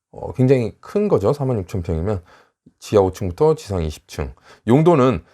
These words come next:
지식산업센터와 업무 지원 시설, 근린생활 시설이 들어가는 거고,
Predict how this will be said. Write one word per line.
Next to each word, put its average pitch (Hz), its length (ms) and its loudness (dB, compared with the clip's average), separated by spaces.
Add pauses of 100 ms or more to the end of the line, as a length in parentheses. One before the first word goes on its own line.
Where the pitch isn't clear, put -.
(140)
지식산업센터와 123 1000 0
업무 104 300 -4
지원 92 220 -4
시설, 147 540 -4
근린생활 90 680 -6
시설이 113 1000 -8
들어가는 82 380 -4
거고, 82 320 -2